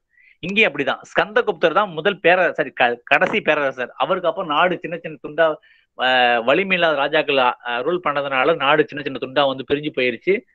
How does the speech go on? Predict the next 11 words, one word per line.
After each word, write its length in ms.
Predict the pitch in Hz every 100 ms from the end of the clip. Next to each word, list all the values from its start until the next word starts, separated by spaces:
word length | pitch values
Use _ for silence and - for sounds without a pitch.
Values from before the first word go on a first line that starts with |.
| _ _ _ _
அஹ், 220 | 151 151 151 _ -
குறிப்பிட்டு 340 | 190 208 185
சொல்லக்கூடிய 500 | 175 170 151 160 170
ஒரு 180 | 143 123
சின்ன 160 | 156 170
ராஜா 220 | 151 143
யாருன்னா 260 | 131 151
இந்த 160 | 175 139
கடைசி 320 | - 131 139
அரசர் 440 | 139 127 180 190 120
புத்தகுப்தர். 680 | - 147 170 139 - 110